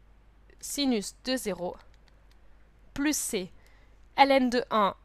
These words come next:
c'est égal à zéro, plus un au carré, c'est un. Sinus de zéro,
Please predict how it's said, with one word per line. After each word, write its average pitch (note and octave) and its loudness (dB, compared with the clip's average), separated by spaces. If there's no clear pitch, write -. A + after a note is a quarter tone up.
c'est - -14
égal F3 -10
à F3+ -4
zéro, C#4+ -2
plus - -8
un B3 4
au B3 4
carré, G3+ -4
c'est - -6
un. G3 -4
Sinus D#4+ -4
de C#4 -6
zéro, A3+ -2